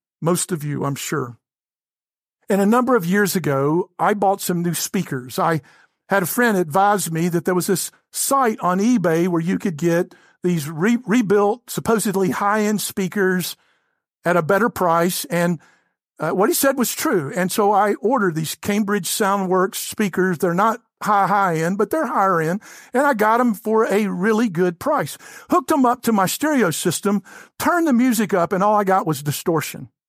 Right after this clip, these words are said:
And so I, I called my friend up. I said, "Hey, I got these speakers. They're, something's not right." He walked into my den just like that. He goes, "You need an amplifier."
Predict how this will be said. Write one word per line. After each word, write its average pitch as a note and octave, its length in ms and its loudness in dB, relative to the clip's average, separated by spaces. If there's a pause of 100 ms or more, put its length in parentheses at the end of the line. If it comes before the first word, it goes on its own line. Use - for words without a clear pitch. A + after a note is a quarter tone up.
(2500)
And D#3+ 200 0
so D#3+ 380 2
I, B2+ 380 -2 (1500)
I C3+ 220 0
called D#3+ 300 2
my D#3+ 100 0
friend E3+ 320 0
up. A#3 180 0
I D3+ 60 0
said, C#3+ 260 0
"Hey, F3+ 300 2
I - 100 0 (240)
got C3+ 200 -4
these C#3 120 -4
speakers. C#3 600 -2
They're, C3+ 260 0 (160)
something's D#3 520 -2
not B2+ 200 -4
right." E3+ 400 -2
He C3 140 -6 (140)
walked C3+ 220 0
into D3+ 160 -2
my C#3 160 2
den D#3+ 320 2
just C#3+ 160 -2
like E3+ 160 0
that. A3 180 0
He A3+ 60 -2
goes, C#3 220 -2
"You G3+ 80 2
need F#3+ 180 2
an F#3 80 2
amplifier." F#3+ 680 -2